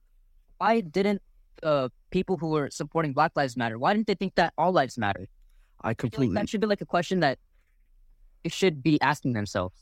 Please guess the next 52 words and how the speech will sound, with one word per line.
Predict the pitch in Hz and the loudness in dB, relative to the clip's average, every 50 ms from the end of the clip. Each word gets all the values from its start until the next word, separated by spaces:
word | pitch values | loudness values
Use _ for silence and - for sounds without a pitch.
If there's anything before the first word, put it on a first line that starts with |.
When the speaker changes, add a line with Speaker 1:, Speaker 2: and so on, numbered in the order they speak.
| - | -6
Speaker 2:
I | - 120 | -4 -4
completely | - - - - 156 143 131 | -4 -4 -2 0 2 4 4
agree | 113 104 120 131 135 | 2 2 2 2 2
with | 123 104 - - | 2 0 -2 -2
you. | 87 - - | -4 -2 -2
And | - - - 82 | -4 -4 -4 -4
some | - - - 143 | -4 0 0 2
of | 165 151 135 | 2 2 0
them | 147 139 113 | -2 -2 2
did | - 165 180 - | 2 2 2 2
say | - - 110 | -4 -2 -2
all | 98 87 82 90 | 0 0 2 2
lives | 90 85 90 90 - | 0 0 0 -2 -2
matter. | 85 87 85 85 87 - _ _ _ | -2 -2 -2 -2 -6 -8 _ _ _
But | - 123 | -6 -6
if | 110 - | -4 -2
all | - 123 131 | -2 -2 0
lives | 135 135 127 113 - | 0 0 -2 -2 -2
matter, | 117 127 143 135 104 95 | -2 -2 -2 -2 -2 -4
why | 92 87 92 98 104 | -2 0 0 0 2
isn't | - 101 98 104 95 90 | 0 -2 -2 -4 -4 -2
there | 98 98 98 98 - - | -2 -2 -2 -4 -4 -4
a | - 90 92 92 90 - - _ - | -2 -2 0 -2 -4 -4 -8 _ 2
Asian | 117 123 123 117 101 | 2 4 4 2 2
History | 92 98 92 - - 85 | 0 -2 -2 -2 -2 -2
Month | 85 82 80 80 - - | -2 -2 -2 -4 -6 -6
or, | 87 | -6
like, | 85 90 85 - | -6 -6 -4 -4
a | 87 | -2
White | 87 117 156 156 | 0 0 0 0
History | - 113 104 - - 101 | -2 -4 -6 -4 -2 -2
Month? | 95 85 82 113 - _ _ _ _ _ | -2 -2 -2 -6 -10 _ _ _ _ _
White | _ - - 180 196 - | _ -2 -2 -2 -2 -4
people | - - - - 190 | -6 -10 -6 -6 -6
suffered | - - 165 170 - 170 160 | -2 -2 -2 -2 0 -2 -2
a | |
lot | 143 131 147 160 160 | 0 0 0 -2 -2
too, | - - 202 | 0 2 2
or | 151 117 104 | 2 4 2
Jewish | 101 - - 143 170 202 170 135 - | -2 -2 0 0 2 2 0 0 -2
History | - 87 - - 82 | -6 -6 -4 -2 0
Month. | 87 87 82 101 | 0 0 0 0
They | 110 | 0
suffered | 156 - - 196 - - 127 110 | -2 0 0 -2 -2 0 -4 -4
way | 98 95 101 139 196 233 208 | -2 -4 -2 0 0 2 2
more. | 143 117 - - - - _ - _ _ _ _ - _ _ | 2 0 -2 -4 -6 -12 _ -20 _ _ _ _ -20 _ _
I | - 120 - _ _ | -2 -2 -2 _ _
don't | - 104 127 135 - - - | 0 2 2 0 -2 -4 -2
think | - 113 123 135 - - | 0 2 2 0 -2 -2
there | - 104 | -2 -2
should | 92 - - - - 98 101 101 | -2 0 -4 -4 -2 -2 -2 0
be | - 98 92 | -2 -2 -2